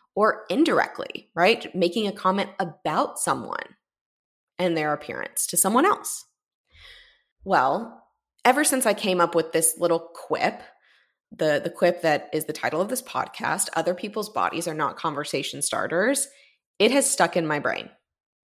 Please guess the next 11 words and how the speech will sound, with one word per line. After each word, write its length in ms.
right? 280
So 240
I 60
hope 260
that 240
just 180
the 60
title 560
of 100
this 140
podcast 640